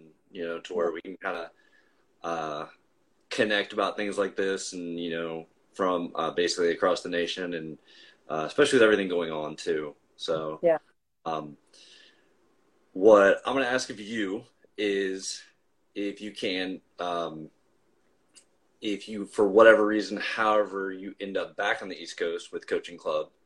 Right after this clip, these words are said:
Speaker 1: um, let me know. I'll definitely come out to a tournament if I'm not already there. And, um, just keep all of us updated here on how coaching's going and what you're doing with A O C.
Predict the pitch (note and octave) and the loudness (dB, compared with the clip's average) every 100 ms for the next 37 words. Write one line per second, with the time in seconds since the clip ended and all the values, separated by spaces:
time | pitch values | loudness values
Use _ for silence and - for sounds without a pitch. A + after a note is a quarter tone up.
0 | _ _ _ _ F#2 F2 E2 D#2+ E2 _ | _ _ _ _ -4 -2 -4 -8 -16 _
1 | _ - G2+ F#2+ F2 D#2+ E2+ - _ - | _ -2 0 0 -4 -6 -8 -14 _ -4
2 | F2+ F2 E2+ F2 D#2 F#2+ E2+ - - E2+ | -2 -2 -4 -6 -8 -8 -8 -8 -4 -6
3 | - E2+ D#2+ E2 - - E2+ E2+ D#2+ D#2 | -4 -8 -8 -8 -8 -8 -6 -4 -2 -2
4 | - _ _ _ _ _ _ D#2+ D#2+ D#2 | -6 _ _ _ _ _ _ -8 -6 -4
5 | D#2 D#2+ _ _ _ _ _ _ F2+ F2+ | -6 -8 _ _ _ _ _ _ -6 -4
6 | E2+ E2 E2 - E2+ D#2 D#2 D2+ D#2 _ | -4 -6 -10 -8 -6 -6 -8 -12 -16 _
7 | _ - F#2 F2 - - - _ _ _ | _ -8 -6 -6 -6 -10 -14 _ _ _
8 | - G#2 G2 F2+ G2 F#2 F2+ F2+ G2 F2+ | -6 -4 2 4 6 4 0 0 0 -2
9 | E2+ F#2 G2 G2+ E2+ E2+ F2 F2 F2+ E2+ | -4 -4 -2 0 -2 -4 -6 -4 -4 0
10 | F#2+ F2 F#2+ F2 F#2 F2+ F#2+ G#2 F#2 E2 | 0 0 -4 -4 -2 -2 -2 -4 -6 -8
11 | E2 _ _ _ _ _ - E2+ F#2 F2+ | -18 _ _ _ _ _ -4 2 4 4
12 | F2+ G2 A2 F#2 F#2 F#2 - F2+ F2 - | 2 2 2 0 0 2 4 2 2 0
13 | G#2+ | -6